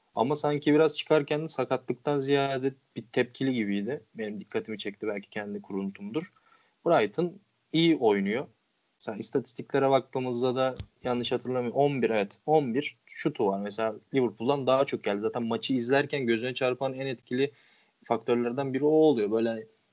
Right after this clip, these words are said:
Liverpool'un deli gibi geldiğini göremiyorsun. Brighton daha böyle oyunu ara ara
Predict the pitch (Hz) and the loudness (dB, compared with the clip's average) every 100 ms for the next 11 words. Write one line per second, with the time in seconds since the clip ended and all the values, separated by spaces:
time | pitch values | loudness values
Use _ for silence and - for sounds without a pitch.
0 | - 113 127 123 143 143 139 - _ 117 | -2 2 2 2 0 0 -4 -16 _ 0
1 | 117 127 135 139 131 127 123 131 131 120 | 4 4 4 2 4 4 4 -2 0 2
2 | 127 131 98 - 139 127 120 117 123 123 | 2 -2 -6 -8 -10 0 0 0 -2 0
3 | 123 120 123 127 123 117 120 117 123 123 | 2 2 0 0 -2 -2 0 2 0 -4
4 | - _ _ _ _ 113 123 135 113 101 | -8 _ _ _ _ 4 6 4 2 0